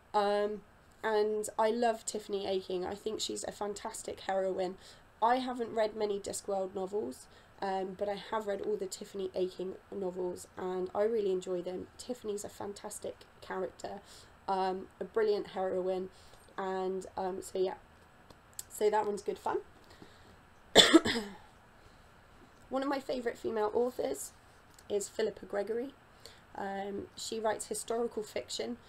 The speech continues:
Um, a lot of um, her books. There's two series, the, the Cousins War series and the Tudor series, that are kind of based around, um, the Tudor series is based around Henry the eighth, which this is one of those, The Other Boleyn Girl.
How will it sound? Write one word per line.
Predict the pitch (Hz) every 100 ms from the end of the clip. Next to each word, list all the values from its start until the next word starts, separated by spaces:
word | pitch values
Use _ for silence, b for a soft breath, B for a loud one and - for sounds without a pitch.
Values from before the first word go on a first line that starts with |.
| B B B - 208
Um, | 202 196 196 202 - - - - - - - - - - -
a | 208
lot | 214 214 220 220 -
of | 226 220 214 202 202 - - - - - -
um, | 190 190 185 190 - -
her | 196 196 -
books. | 214 - - -
There's | 202 190 -
two | - 226
series, | 214 214 208 208 214 - -
the, | 202 196 185 - -
the | 190 196 - - -
Cousins | - 220 214 196
War | 208 202 196
series | 196 202 196 190 196
and | 190 185
the |
Tudor | 185 214 202
series, | 190 190 190 202
that | - -
are | 190
kind | 190 185
of | 185
based | 208 202 -
around, | 202 190 190 B B B B -
um, | 208 196 185 190 190 - - -
the |
Tudor | 185 247 233
series | - 214 196 202
is |
based | 190 214 -
around | 196 180
Henry | 208 202
the | 196 214
eighth, | 240 - - -
which | 202 -
this | - 202
is | 202 -
one | 202
of | 202 196
those, | 196 196 196
The | -
Other | - 185
Boleyn | 196 196
Girl. | 196 196